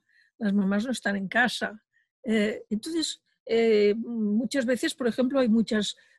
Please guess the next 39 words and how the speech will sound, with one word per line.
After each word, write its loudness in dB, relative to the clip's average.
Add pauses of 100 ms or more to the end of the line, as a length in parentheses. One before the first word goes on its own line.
familias 0
que -2
tienen 4
un 4
solo -2
hijo, -4
una 0
sola -2
hija, -4
entonces -4 (300)
no -2
ven -2
cómo 4
cuidar -2
a 0
los -2
bebés. -6 (220)
Entonces, -4
por -4
ejemplo, -4
cuando 2
yo 0
estuve -4
en 2
el 2
ayuntamiento, 0 (280)
¿qué -4
nos -4
dimos -4
cuenta? 0 (400)
Que -4
tenía -2
que -4
haber -4 (300)
algunos 0
lugares 0
donde 2
las 0
madres 0